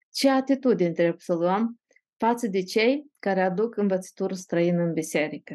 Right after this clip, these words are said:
Este suficient doar să respingem învățătura lor? Sau Domnul Iisus așteaptă de la noi ceva mai mult? Deci mesajul către biserica din Pergam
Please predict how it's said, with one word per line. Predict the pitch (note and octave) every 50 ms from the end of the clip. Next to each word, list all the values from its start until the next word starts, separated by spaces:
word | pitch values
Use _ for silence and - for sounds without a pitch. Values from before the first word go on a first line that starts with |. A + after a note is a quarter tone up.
| - - F3+ - _ _ _ _ _ _ _ _ _ _ _ - - - - _ _
Este | - F#3+ G#3 G3+ G3+ A3+
suficient | G#3 - - - - - - A3 G#3 G#3 G#3
doar | F#3+ G#3 G3 G3+ G3
să | F#3+ - - - G3+ G3+ G3 F#3+ F#3 F#3 F3+ - _ _ _ _ _ _ _
respingem | - G3+ G3+ F#3 G3 - G#3+ G3+ G3+ G3 F#3+ G3
învățătura | G3 F#3+ F#3+ F3+ F#3 F3+ F3+ A3+ G#3 - - G3+ G3+ G#3+ A3
lor? | A3+ A#3+ C4 E4 F4 - _ _ _ _ _ _ _ _ _ - - - - - _ _ _ _ _
Sau | - - - - B3 B3+ C4 B3+ B3 A#3 A#3+ - - _ _ _
Domnul | - - G#3 F#3+ F3+ A#3+ B3+ C4 B3+ C4
Iisus | C4 B3+ B3+ C4 B3+ A#3+ A#3+
așteaptă | A#3 G#3+ - - - G#3 G#3 G#3 - A3 G3+
de | F3+ F#3 F#3
la | F3+ F3+
noi | E3+ F3 F3+ F3+
ceva | F#3 F3+ F#3 E3+ F3 F3
mai | E3 D#3+ E3+ E3+
mult? | D#3+ D3+ C3+ B2 - - - - _ _ _ _ _ _ _ _ - - - - - - - _
Deci | - F#3 F#3 F#3
mesajul | G3+ G#3 G#3+ G#3 - C4+ C4+ D4 D4 D4 C#4+
către | C#4+ C4 B3 B3 A3+
biserica | A3 F#3+ G#3+ G#3 - A#3+ A#3 A#3 B3 A#3+ - G#3+ G3+ G3 F#3+ F3+ F3+ - _ _ _ _ _ _ _ _ _ _
din | - F#3+ A3 A#3 A3+
Pergam | A#3 C#4 C4+ B3+ F3+ F3+ D3+ D3 F3 A3 A#3+ B3 -